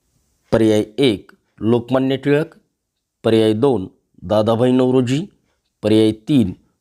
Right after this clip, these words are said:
गोपाळकृष्ण गोखले, पर्याय चार, फिरोजशाह मेहता. योग्य उत्तर आहे पर्याय क्रमांक दोन, दादाभाई नौरोजी. दादाभाई नौरोजी हे एकोणीसशे सहाच्या अधिवेशनाचे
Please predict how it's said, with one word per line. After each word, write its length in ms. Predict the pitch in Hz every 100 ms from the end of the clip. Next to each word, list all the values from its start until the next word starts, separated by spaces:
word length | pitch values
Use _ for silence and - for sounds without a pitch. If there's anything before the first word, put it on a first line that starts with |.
| -
गोपाळकृष्ण 680 | 90 110 127 127 139 131 -
गोखले, 480 | 127 127 123 131 175 - _ _ _
पर्याय 260 | 101 107
चार, 360 | 107 - 131 90 - _ _ _
फिरोजशाह 540 | 120 127 123 - 107
मेहता. 360 | 117 95 - - _ _ _ _ _ _ _ _
योग्य 300 | 123 160 175
उत्तर 240 | 190 190 190
आहे 240 | 156 104 - _ _ _ _
पर्याय 200 | 113 113
क्रमांक 380 | - 113 117 123
दोन, 320 | 147 98 101 _ -
दादाभाई 600 | 104 110 107 117 113 123
नौरोजी. 540 | 113 90 85 76 71 _ _ _ _ _ _
दादाभाई 440 | 101 127 151 175 190
नौरोजी 520 | 185 165 170 131 104 - _ _ -
हे 60 |
एकोणीसशे 520 | 156 131 156 170 185
सहाच्या 500 | 180 143 120 123 160 -
अधिवेशनाचे 720 | 110 113 113 - 120 117